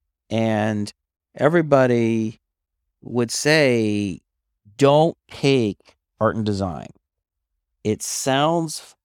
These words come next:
fun and easy. It's a nightmare. Take art history or take music theory. Go in there, you write a couple papers, you're done." And I was like,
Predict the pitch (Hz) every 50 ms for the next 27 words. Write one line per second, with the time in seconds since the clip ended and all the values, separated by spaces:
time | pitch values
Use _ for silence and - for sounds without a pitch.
0 | _ _ - - - - 139 135 131 127 123 120 113 80 82 110 117 120 117 123
1 | 123 110 - 101 107 - - 104 101 101 101 113 107 107 107 107 107 107 110 113
2 | 95 - 101 95 85 82 92 - - - - 117 117 113 - - 113 104 - -
3 | - - 151 151 - - 156 151 156 - - 120 104 - - 110 - - 110 107
4 | 104 110 101 - - 101 92 87 87 82 80 - - _ _ _ _ _ _ _
5 | _ _ _ - - 123 131 131 131 127 127 127 127 123 120 107 104 107 107 104
6 | 107 - - 110 - 110 101 - - 127 120 113 - - 113 113 113 110 110 104
7 | - - - 107 101 90 - 90 - - - - - _ _ _ _ _ _ _
8 | _ _ _ _ _ _ - 120 120 143 190 208 214 185 147 135 127 117 123 123
9 | 120 113 110 110 107 -